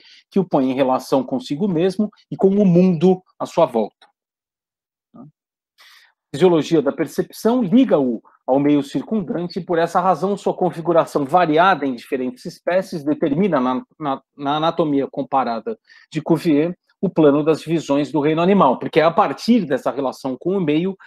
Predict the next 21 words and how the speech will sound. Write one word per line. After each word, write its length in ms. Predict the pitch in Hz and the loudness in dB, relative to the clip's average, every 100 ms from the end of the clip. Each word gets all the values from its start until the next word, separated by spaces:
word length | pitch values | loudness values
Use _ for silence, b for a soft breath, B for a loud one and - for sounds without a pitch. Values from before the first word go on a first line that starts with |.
| B B _ | B B _
que 100 | - | -8
você 240 | 160 165 165 | -6 -2 0
vai 180 | 180 156 | 0 4
ter 280 | 165 196 | 6 6
o 160 | 185 160 | 4 0
desempenho 520 | - 170 - 156 185 | 0 -2 0 0 2
da 120 | 185 | 0
fisiologia 540 | 185 170 190 190 147 165 | 0 2 4 4 2 -4
interna. 680 | 196 - 175 156 123 110 - | -6 0 4 4 2 -6 -4
Como 180 | 139 | -2
eu 60 | 160 | -2
disse, 340 | 160 139 - | -2 -8 -8
você 220 | 117 113 120 | -16 -10 -8
vai 140 | 135 | -4
comer 420 | 185 165 151 185 | -4 -2 0 0
o 140 | 202 185 | -2 -6
que 160 | - | -6
o, 180 | 208 175 | -8 -8
o 60 | 156 | -8
seu, 340 | - 170 170 B B B B B | -2 -2 -2 B B B B B
eh, 100 | 143 | -10